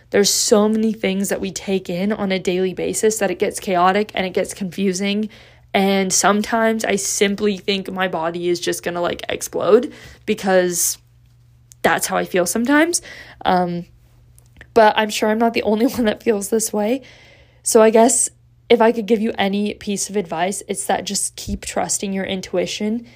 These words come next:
keep taking those steps, and your struggles and the things that you don't think are gonna work out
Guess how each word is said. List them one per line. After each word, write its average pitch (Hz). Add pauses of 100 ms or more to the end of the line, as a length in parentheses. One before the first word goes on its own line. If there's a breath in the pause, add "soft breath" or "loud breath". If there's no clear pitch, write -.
(320 loud breath)
keep -
taking 196
those 185
steps, - (540 soft breath)
and 185 (1300 soft breath)
your 214
struggles 190
and 190
the 190
things 196
that 190
you 190
don't 190
think 185
are 190
gonna 190
work 180
out 185